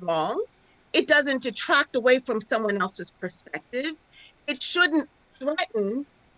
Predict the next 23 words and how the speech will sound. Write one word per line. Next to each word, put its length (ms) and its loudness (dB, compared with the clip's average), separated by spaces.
anyone 800 4
to 160 -4
be 120 0
able 160 2
to 160 -6
say 240 4
that 120 2
we 100 -4
might 200 2
have 280 -4
different 380 -4
opinions 500 -4
of 120 -8
the 40 -6
same 360 -4
event. 640 -2
It 140 -4
should 420 2
allow 380 4
us 160 -2
to 160 -10
enhance 600 -2
it. 180 -2